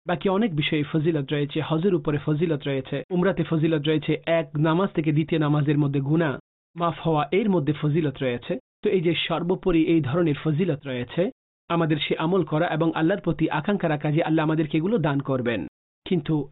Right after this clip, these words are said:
এমনটা নয় যে তার উপর আমল করে নিবে, বাকি দিনের অংশগুলোকে ছেড়ে দিবে কিংবা ফেলে দিবে, আর, এ, বাকি আমলসমূহের বিরুদ্ধাচারণ করবে। তো এই পদ্ধতি, এই নিয়ম যথার্থ নয়।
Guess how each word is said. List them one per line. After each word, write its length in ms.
এমনটা 540
নয় 500
যে 320
তার 180
উপর 300
আমল 320
করে 360
নিবে, 380
বাকি 240
দিনের 300
অংশগুলোকে 680
ছেড়ে 320
দিবে 260
কিংবা 600
ফেলে 300
দিবে, 340
আর, 300
এ, 380
বাকি 520
আমলসমূহের 680
বিরুদ্ধাচারণ 720
করবে। 500
তো 60
এই 160
পদ্ধতি, 720
এই 160
নিয়ম 500
যথার্থ 440
নয়। 260